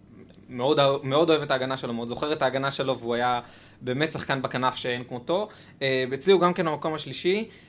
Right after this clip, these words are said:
אה, כי אני פשוט חושב שההגנה של טורונטו תהיה מאוד מאוד טובה, ושיש להם עוד שחקנים, אה, בקו האחורי סלש כנפיים, שיכולים לשחק שם הגנה, והוא פשוט לא יקבל מספיק, אה, קרדיט או מספיק, אה,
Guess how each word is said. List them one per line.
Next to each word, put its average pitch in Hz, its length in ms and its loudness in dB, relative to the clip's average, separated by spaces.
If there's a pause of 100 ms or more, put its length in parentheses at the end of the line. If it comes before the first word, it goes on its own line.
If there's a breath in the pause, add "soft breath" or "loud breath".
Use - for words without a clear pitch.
(280 soft breath)
אה, 143 60 0 (640)
כי 139 120 -6
אני 143 120 -4
פשוט 156 260 -6
חושב 156 360 -4
שההגנה 123 440 -2
של 131 120 -8
טורונטו 120 280 -6
תהיה 120 180 -8
מאוד 117 260 -6
מאוד 120 200 -6
טובה, 120 260 -4
ושיש 113 300 -8
להם 117 200 -6
עוד 127 140 -6
שחקנים, 120 800 -8
אה, 113 220 -6 (300)
בקו 120 260 -4
האחורי 131 500 0
סלש 127 300 -6
כנפיים, 131 540 -4 (360 soft breath)
שיכולים 127 540 -4
לשחק 127 260 -8
שם 123 180 -6
הגנה, 131 380 -2 (960)
והוא 127 260 -8
פשוט 160 220 -8
לא 165 80 0
יקבל 151 240 -2
מספיק, 147 400 -8
אה, 139 60 -2
קרדיט 135 420 -6
או 127 60 -6
מספיק, 131 420 -10
אה, 123 400 -2